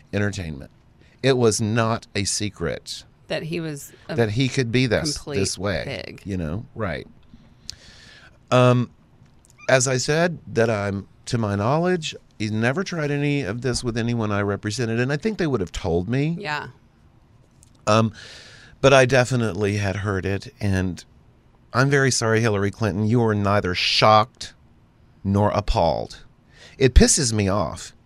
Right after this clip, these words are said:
Speaker 1: that she lies like that, because
Speaker 2: Yeah.
Speaker 1: that's a, that is a lie. You cannot be a former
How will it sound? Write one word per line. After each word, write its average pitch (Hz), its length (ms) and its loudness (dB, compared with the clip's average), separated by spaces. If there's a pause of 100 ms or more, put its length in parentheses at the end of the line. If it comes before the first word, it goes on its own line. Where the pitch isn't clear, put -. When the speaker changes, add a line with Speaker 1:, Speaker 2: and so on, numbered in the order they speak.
(360)
Speaker 1:
that 107 100 2
she - 180 0
lies 98 420 4
like 60 300 -10
that, 58 240 -6 (160)
because 190 240 -2
Speaker 2:
Yeah. 190 80 -2
Speaker 1:
that's 208 160 -2
a, 196 120 -4 (240)
that 185 180 2
is 160 100 0
a 117 60 -2
lie. 90 540 -2 (560)
You 143 200 0
cannot 160 480 -2
be 131 220 -2
a 110 80 -2
former 107 640 -4